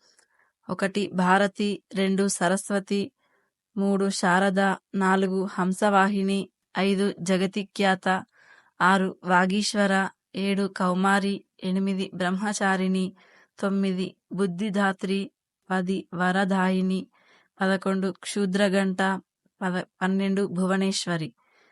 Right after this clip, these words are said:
ఇక పూజా విధానం తెలుసుకుందాం. వసంత పంచమి రోజున ప్రాతకాలంలో నిద్రలేచి, స్నానం ఆచరించి, తెల్లని వస్త్రాలను ధరించి, గంధము ధరించి, ముందుగా ఒక ప్రదేశం బాగా శుభ్రం చేసి,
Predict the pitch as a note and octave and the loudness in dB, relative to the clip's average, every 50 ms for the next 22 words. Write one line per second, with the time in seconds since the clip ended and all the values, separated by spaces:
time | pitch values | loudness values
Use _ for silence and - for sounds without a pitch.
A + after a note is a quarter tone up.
0 | _ _ _ _ _ _ G#3 - - G#3 G#3 G#3 - - G3+ G#3+ F#3+ A3+ A3+ A3 | _ _ _ _ _ _ -12 -4 -2 -2 -2 -2 -2 -2 0 0 2 2 2 4
1 | G#3 G3+ G3 G3+ G3+ G3+ G3+ G3+ G3 G3 F#3 F#3 F3+ - - - F3+ E3+ E3 D#3+ | 2 2 2 2 2 2 0 0 -2 -2 -4 -4 -4 -6 -6 -6 -4 -4 -2 -4
2 | D#3+ - - - _ _ _ _ _ _ _ _ _ _ _ - G3 G#3 - A#3 | -6 -8 -12 -18 _ _ _ _ _ _ _ _ _ _ _ -8 -6 -4 -4 -4
3 | A3+ - A#3 A3+ - A3+ A3 - A#3 G#3+ G#3+ G#3 G#3+ G#3+ G#3 G3+ G#3 G#3 G#3 G3+ | -2 -2 -2 -2 -2 -4 -2 -2 -2 -2 -2 0 0 0 0 0 0 0 -2 -2
4 | G3 - - - F#3+ F#3+ F#3+ - G#3+ G#3+ _ - G#3+ G3+ G3 G3+ G3 G3+ G3 G3+ | -4 -4 -4 -2 -2 -2 -2 -4 -6 -6 _ 2 2 2 4 2 0 0 0 0
5 | G3 F#3+ F#3 F3 F#3 G3 F#3+ F#3+ F#3+ F#3+ F#3 - G3 G3 - - - - G3 F3+ | 0 -2 -2 -2 -2 0 0 0 0 -2 -4 -4 -6 -6 -6 -8 -8 -4 -2 -2
6 | E3+ F3 F#3+ G#3 G#3 - - - E3+ F3+ F#3 - G3+ G3 F#3+ F#3+ F#3+ F#3 F#3 - | 0 0 0 0 -2 -4 -2 -2 -2 -2 0 0 -2 -2 0 -2 -4 -4 -4 -4
7 | G3+ G3 G3+ - - - - - - _ _ _ - G#3 G3+ G3+ G#3 G#3+ G#3+ G3 | -4 -6 -6 -8 -12 -20 -20 -20 -20 _ _ _ -2 -2 0 0 0 0 0 -2
8 | F#3+ - - - G3+ G3 G3 G3 G3+ G3+ F#3 F3 F#3 F#3 F#3+ G3 G3 F#3 - - | -2 -4 -2 0 0 2 2 2 0 0 0 0 0 0 0 0 -2 -4 -4 -6
9 | F#3+ - - - - F3 F#3 F#3 F#3 F#3 F#3 G3 G3 G3 G3 F3+ F#3 F#3 F3+ F#3 | -6 -6 -8 -10 -8 -2 0 0 2 2 2 2 0 0 0 0 0 0 0 0
10 | F#3 F#3+ F#3 - G3+ G3 F#3+ - - - - - - - _ _ _ G3 G3 G3+ | -2 -4 -4 -4 -4 -4 -6 -6 -10 -16 -20 -20 -20 -20 _ _ _ -4 -2 0
11 | G3+ G3+ G3+ G3 G3+ G3 G3 F#3+ - _ _ _ _ _ _ _ _ - A3 G#3 | 0 0 0 0 2 2 0 -2 -4 _ _ _ _ _ _ _ _ -4 -4 -2
12 | G#3 - F#3+ F#3 F3+ G3 G3+ G3+ - G#3+ G3 F#3 F3 F#3+ F3+ F#3+ F#3 G3+ G3+ - | -2 0 0 0 2 2 0 0 0 -2 -2 0 0 2 2 2 2 0 0 -2
13 | G3+ F3+ F3 F3+ G3 G3 F#3+ - G3 F#3+ F#3 - - F#3+ F#3+ F#3 | -2 -4 -2 -2 -2 -2 -2 -4 -4 -4 -4 -4 -4 -4 -4 -6